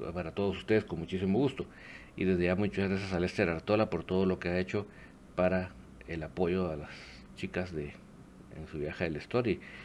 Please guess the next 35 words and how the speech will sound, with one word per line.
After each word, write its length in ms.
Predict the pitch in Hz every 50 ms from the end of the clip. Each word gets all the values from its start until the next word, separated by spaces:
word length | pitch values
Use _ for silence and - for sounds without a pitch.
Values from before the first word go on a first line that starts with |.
| - - - -
y 100 | - 104
gracias 320 | 92 90 82 80 85 85
a 40 | 85
este 180 | 85 - - 92
medio, 320 | 87 90 90 90 90 85
¿verdad? 200 | 80 76 78 82
Que 180 | - - 90 - - - - - - - - 76
lo 160 | 87 90 -
que 80 | 90 85
hacemos 280 | - 90 92 90 87
es 120 | 92 87 98
apoyar 560 | 92 - 85 82 78 80 82 - - - - -
al 240 | 82 85 85 80 76
escudo 520 | 76 - - - 107 107 107 110 110 113 113 - - - - - - - - - -
y 60 | - -
apoyar 360 | - 95 95 78 78 82 82
a 60 | 87
las 140 | 87 85 -
patojas, 480 | - 82 76 - 78 78 90 90 90
que 180 | - - - - - - - - - - - -
realmente 360 | 87 85 87 85 82 - 95
el 100 | 87 80
esfuerzo 340 | 78 - - 92 - 95 92
que 100 | - 90
hacen 200 | 90 98 98 90
es 120 | 82 -
tremendo, 460 | - 87 85 82 95 104 101 85 80
¿verdad? 220 | 65 - - - - - - - - - - - - - - - - - - - - - - - - - - - - - - - - - - - -
Estoy 180 | - - 90
un 80 | 92 90
poco 260 | - 95 95 101 101
esterefónico 640 | 90 - - 87 78 78 - 95 98 95 92 - 92
hoy, 80 | 98
pero 240 | 104 - 101 87 87
no, 160 | 82 82 78